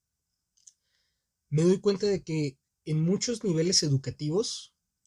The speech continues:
en muchos, y no, no voy a quemar a nadie, pero lo he oído muchas veces, se va antes el profesor que el que repruebe el alumno.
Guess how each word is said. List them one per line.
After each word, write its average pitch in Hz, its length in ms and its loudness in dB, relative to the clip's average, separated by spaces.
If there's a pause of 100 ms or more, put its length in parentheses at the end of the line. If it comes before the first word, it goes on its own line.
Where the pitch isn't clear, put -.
(100)
en 123 200 0
muchos, 180 500 -2
y 131 120 -6
no, 135 280 0
no 165 160 0
voy 226 140 8
a 208 80 0
quemar 175 240 -2
a 185 60 0
nadie, 151 260 0
pero 127 180 -6
lo 135 120 2
he 165 40 0
oído 190 280 0
muchas 160 340 -2
veces, 139 460 -2 (920)
se 156 300 0
va 160 320 -2
antes 220 420 2
el 160 140 2
profesor 147 580 -2 (960)
que 147 100 -4
el 135 100 2
que 147 100 -2
repruebe 151 400 2
el 175 80 2
alumno. 117 420 2